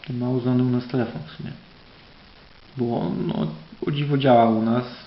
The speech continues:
Działa w normalnych systemach G S M i, i trzy G. Nie ma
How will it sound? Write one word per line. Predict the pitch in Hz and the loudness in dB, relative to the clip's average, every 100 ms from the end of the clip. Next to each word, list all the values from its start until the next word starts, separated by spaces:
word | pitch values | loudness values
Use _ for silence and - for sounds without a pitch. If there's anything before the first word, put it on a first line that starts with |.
| - 156 | -10 -6
Działa | 120 117 | -2 0
w | 110 | 2
normalnych | 110 110 107 | 2 0 -2
systemach | - - 110 110 | -6 -4 -2 -2
G | 107 | -2
S | 101 - | -4 -4
M | 110 110 | -2 0
i, | 107 113 - | -2 -4 -6
i | |
trzy | - - | -6 -2
G. | 110 110 107 - - - - - - - - - | 0 -2 -4 -8 -20 -20 -20 -20 -20 -20 -18 -2
Nie | |
ma | 120 | 2